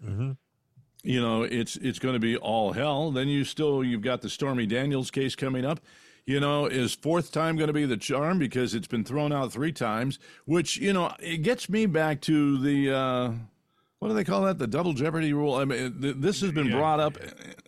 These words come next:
Speaker 2: and tossed be-,
Speaker 1: They,
Speaker 2: how
Speaker 1: they,
Speaker 2: many
Speaker 1: they, what they do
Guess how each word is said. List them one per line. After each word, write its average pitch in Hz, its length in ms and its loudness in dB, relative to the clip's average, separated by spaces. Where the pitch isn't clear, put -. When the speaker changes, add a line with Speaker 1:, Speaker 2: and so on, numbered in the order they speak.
Speaker 2:
and 127 260 -2
tossed 147 400 -2
be-, 127 160 -2
Speaker 1:
They, 185 240 4
Speaker 2:
how 175 160 2
Speaker 1:
they, 190 80 6
Speaker 2:
many 196 240 2
Speaker 1:
they, 165 60 -6
what 175 140 2
they 190 120 6
do - 60 2